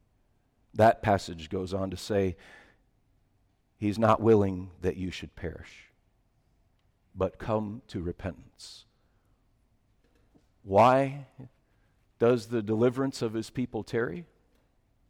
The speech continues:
So that you have time to come to the place of repentance.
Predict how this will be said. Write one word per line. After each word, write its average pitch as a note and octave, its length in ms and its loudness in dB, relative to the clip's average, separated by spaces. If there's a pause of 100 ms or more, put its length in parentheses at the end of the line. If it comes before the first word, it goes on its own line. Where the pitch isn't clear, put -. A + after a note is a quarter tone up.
(640)
So G#2 180 -4
that F#2 260 -6
you F#2+ 380 -6 (600)
have A#2+ 300 4
time F#2 440 -6 (920)
to - 80 -20
come E2+ 520 2
to - 100 -12
the F2 80 -10
place - 720 -10 (640)
of E2+ 160 -10
repentance. F2 800 -14